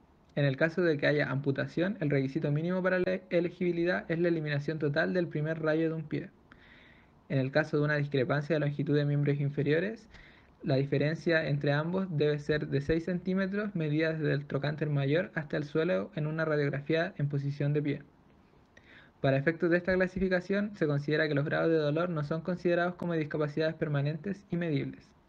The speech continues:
Si un jugador es elegible, recibirá una carta de la I W B F confirmando su elegibilidad, la cual debe presentar en la competición para poder participar. Para entender la clasificación funcional,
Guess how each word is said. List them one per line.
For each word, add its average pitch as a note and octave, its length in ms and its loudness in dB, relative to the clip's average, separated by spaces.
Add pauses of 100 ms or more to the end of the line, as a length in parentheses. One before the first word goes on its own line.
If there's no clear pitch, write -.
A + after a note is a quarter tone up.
(440)
Si F3 100 0
un F3+ 60 4
jugador F3+ 380 4 (100)
es F3+ 280 -2
elegible, F#3+ 640 0 (440)
recibirá D3 420 2
una D#3+ 200 -2
carta D#3+ 240 2
de D#3 100 2
la D#3 160 -2
I D3+ 100 0
W E3+ 260 0
B F3 240 0
F A3+ 300 -8 (180)
confirmando D3+ 560 -2
su E3 120 0
elegibilidad, D#3+ 640 0 (180)
la C#3 120 0
cual D3 180 0
debe D3 140 2
presentar D3 560 0 (120)
en D3 160 -2
la C#3 140 2
competición D3 760 -2 (380)
para C#3+ 240 2
poder C#3+ 280 0
participar. D3 540 -6 (1900)
Para C3+ 180 2
entender C3+ 360 0
la F3 120 2
clasificación D#3 640 -2
funcional, D#3 560 -4